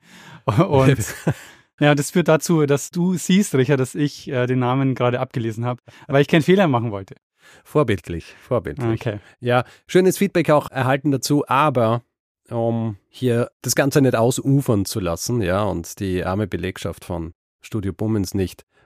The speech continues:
Speaker 2: noch länger hier zu behalten an einem Freitag, würde ich sagen, gehen wir gleich über zum Hauptteil dieser,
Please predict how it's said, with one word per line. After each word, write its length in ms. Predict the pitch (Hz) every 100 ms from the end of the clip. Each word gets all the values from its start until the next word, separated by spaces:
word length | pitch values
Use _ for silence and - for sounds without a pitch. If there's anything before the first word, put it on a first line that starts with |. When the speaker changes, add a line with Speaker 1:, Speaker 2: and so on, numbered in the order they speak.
| _
Speaker 2:
noch 280 | 113 156 -
länger 300 | 127 110 113
hier 300 | 101 165 240
zu 120 | -
behalten 480 | 107 92 87 87 131
an 120 | 104
einem 180 | 98 104
Freitag, 720 | - - 113 135 - 71 - _ _ _ _ _ _ _ _ _
würde 200 | 107 104
ich 80 | 101
sagen, 340 | 113 104 104 - _ -
gehen 120 | 123
wir 80 | 147
gleich 220 | 123 117
über 500 | - 147 175 104 110
zum 280 | - 107 95
Hauptteil 580 | 113 135 - 95 87 90
dieser, 500 | 98 90 92 90